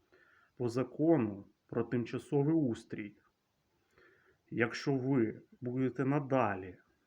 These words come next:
підтримувати Збройні сили, будете відповідати по закону. Права сили і права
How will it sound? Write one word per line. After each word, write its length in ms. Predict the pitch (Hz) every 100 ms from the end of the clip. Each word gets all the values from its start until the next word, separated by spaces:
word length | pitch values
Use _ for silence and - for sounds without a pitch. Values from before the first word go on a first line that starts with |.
| _ _ _ _ _ _ -
підтримувати 1200 | 147 143 - 139 127 104 98 101 - - 110 107 _ _ _ _ - - _ _
Збройні 560 | 104 113 120 107 98 98
сили, 500 | - 160 196 131 104 - _ _ _ _ _ -
будете 440 | 127 135 135 135
відповідати 720 | 135 139 135 135 110 113 92 - _ _ _ _ _ _ _
по 180 | 180 147
закону. 520 | 131 - - 113 107 _ _ _ _
Права 380 | 127 120 - - - - _ _ _ _ _
сили 560 | - - 135 151 120 -
і 100 | 110
права 560 | - 113 113 104 101